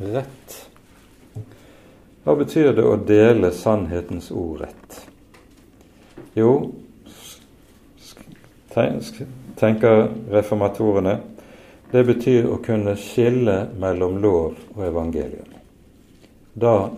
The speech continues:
deler man sannhetens ord rett. For alt Guds ord, det er to ord. Det,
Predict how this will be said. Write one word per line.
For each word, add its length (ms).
deler 360
man 200
sannhetens 760
ord 300
rett. 320
For 160
alt 280
Guds 280
ord, 300
det 80
er 160
to 120
ord. 420
Det, 160